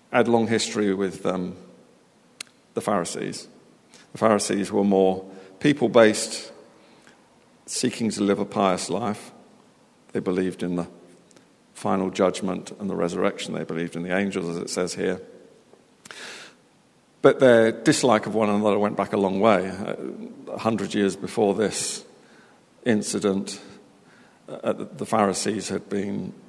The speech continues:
a large number of them had been killed by those in power. So the Sadducees had the political power and the religious power. They tended to be,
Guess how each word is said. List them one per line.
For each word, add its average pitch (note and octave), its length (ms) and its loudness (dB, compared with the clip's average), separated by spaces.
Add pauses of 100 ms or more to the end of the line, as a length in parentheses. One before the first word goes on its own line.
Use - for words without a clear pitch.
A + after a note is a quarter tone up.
(240)
a C#3+ 80 -2
large G#2 320 6
number G2+ 220 0
of F#2 60 -4
them F2+ 160 -2
had F2+ 100 -8
been G2 220 -4
killed F#2+ 400 0
by F#2 180 2
those F#2+ 260 -2
in F#2+ 140 -4
power. G2 420 -2
So G#2 220 -2
the G2+ 100 -2
Sadducees A#2 800 2 (400)
had G#2+ 140 0
the C3 80 -4
political B2 460 2
power A#2 540 6
and A2 140 0
the G#2 60 6
religious A#2+ 340 4
power. F#2+ 260 -2
They G#2 120 2
tended G#2 460 0
to G#2 80 0
be, G2+ 360 0